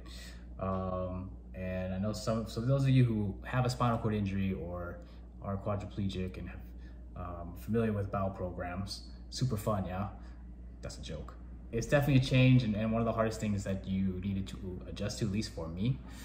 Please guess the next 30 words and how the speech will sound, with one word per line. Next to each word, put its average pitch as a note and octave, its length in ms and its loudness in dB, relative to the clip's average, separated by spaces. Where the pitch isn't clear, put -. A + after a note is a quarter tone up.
Uh, F#2 400 0
unfortunately, B2+ 1040 6
one B2+ 160 8
of A2+ 80 2
the, A2+ 400 2
uh, F#2+ 460 -4
cool D3 560 8
other C3+ 220 6
side B2+ 200 8
effects A#2+ 360 2
of G#2 80 -2
spinal A#2 260 2
cord A2+ 160 0
injury G#2 400 0
and F#2+ 100 0
being G2+ 180 -2
paralyzed G#2+ 460 2
is F#2+ 140 -2
you G2+ 260 0
lose A#2+ 380 8
your A2 300 2
ability A2 600 2
to G2+ 540 0
go A#2 180 8
number G#2+ 300 4
two G#2 360 2
and G#2+ 120 -2
also C3 340 6
number G#2 280 2
one. G2 320 0